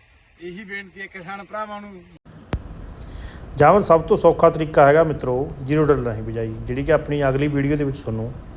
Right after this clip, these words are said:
Speaker 2: ਦਿਖਾਵਾਂਗੇ, ਉਹਦੇ ਵਿੱਚ ਜ਼ੀਰੋ ਡਰਿਲ ਰਾਹੀਂ ਬਿਜਾਈ ਦਿਖਾਵਾਂਗੇ ਆਪਾਂ ਸਾਰੀ।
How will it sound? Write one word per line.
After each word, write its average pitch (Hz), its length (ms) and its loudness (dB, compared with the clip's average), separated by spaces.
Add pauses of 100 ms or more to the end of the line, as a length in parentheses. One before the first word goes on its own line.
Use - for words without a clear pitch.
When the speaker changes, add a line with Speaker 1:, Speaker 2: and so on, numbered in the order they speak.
(320)
Speaker 2:
ਦਿਖਾਵਾਂਗੇ, 127 420 2
ਉਹਦੇ 143 120 2
ਵਿੱਚ 151 120 -2
ਜ਼ੀਰੋ 143 180 4
ਡਰਿਲ 147 200 4
ਰਾਹੀਂ 143 140 6
ਬਿਜਾਈ 135 260 2
ਦਿਖਾਵਾਂਗੇ 117 380 -2
ਆਪਾਂ 98 180 -10
ਸਾਰੀ। 113 260 -6